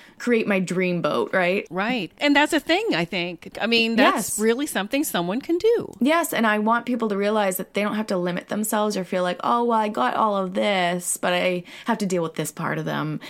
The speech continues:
Speaker 1: And yeah, of course you do. Like, that's just
Speaker 2: Right.
Speaker 1: part of life, but I
Speaker 2: Right.
Speaker 1: didn't wanna settle for anything less because I had been in such draining relationships that I was just so over
Speaker 2: Mm.
Speaker 1: it. So I took four years of just
Speaker 2: Mm-hmm.
Speaker 1: being single and just living my life, and then finally,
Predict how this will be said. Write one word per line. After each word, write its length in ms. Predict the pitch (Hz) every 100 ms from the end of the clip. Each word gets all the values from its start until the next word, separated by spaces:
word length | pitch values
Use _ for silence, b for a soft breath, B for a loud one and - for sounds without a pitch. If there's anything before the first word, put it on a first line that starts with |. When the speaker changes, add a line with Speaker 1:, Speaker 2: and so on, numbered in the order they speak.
| B
Speaker 1:
And 120 | -
yeah, 180 | 440 -
of 140 | - -
course 360 | - 349 240
you 80 | 214
do. 240 | 185 64 101
Like, 280 | 180 180
that's 180 | 214 208
just 120 | 233 180
Speaker 2:
Right. 80 | 156
Speaker 1:
part 160 | 233
of 160 | 185 175
life, 420 | 196 226 170 -
but 280 | 180 165 - B B 214
I 140 | - 196
Speaker 2:
Right. 240 | 214 247 226
Speaker 1:
didn't 220 | 240 214
wanna 200 | 214 190
settle 500 | - 196 185 180 170
for 160 | -
anything 420 | 185 180 175 175 170
less 260 | 170 175
because 300 | - 175 180 -
I 220 | 180 185
had 200 | 190 185
been 180 | 185 185
in 140 | 170
such 300 | - 175 -
draining 420 | - 175 175 165
relationships 840 | 160 160 170 180 185 170 - - -
that 100 | 165
I 80 | 165
was 160 | 165
just 160 | 175 -
so 180 | 165 -
over 360 | 170 170 156
Speaker 2:
Mm. 160 | 143 131
Speaker 1:
it. 100 | - B B B
So 140 | 247
I 80 | 233
took 220 | 240 294
four 220 | - 254
years 360 | 214 202 196 180
of 120 | 175
just 160 | 175 156
Speaker 2:
Mm-hmm. 40 |
Speaker 1:
being 220 | 180 175
single 640 | 170 - 170 165 160 151 -
and 280 | 175 160 160
just 220 | 175 -
living 220 | 175 185
my 140 | 180 165
life, 380 | 151 147 151 -
and 360 | 170 156 151 156
then 140 | 156
finally, 680 | - 196 208 202 185 180